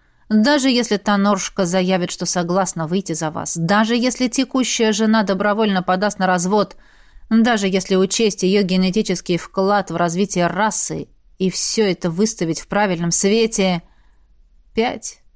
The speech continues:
от силы десять сочувствующих цваргов примут вашу сторону. Но вам всё равно не будет доставать голосов.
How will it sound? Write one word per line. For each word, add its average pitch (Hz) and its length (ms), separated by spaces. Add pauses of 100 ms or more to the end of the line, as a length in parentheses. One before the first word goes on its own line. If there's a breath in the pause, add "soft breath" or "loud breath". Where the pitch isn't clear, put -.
(140)
от - 160
силы 294 320
десять 226 480
сочувствующих 185 760
цваргов 190 540
примут 180 400
вашу 170 240
сторону. 156 600 (880)
Но 214 260
вам 214 200
всё 220 220
равно 226 280
не 180 160
будет 160 340
доставать 156 520
голосов. 156 680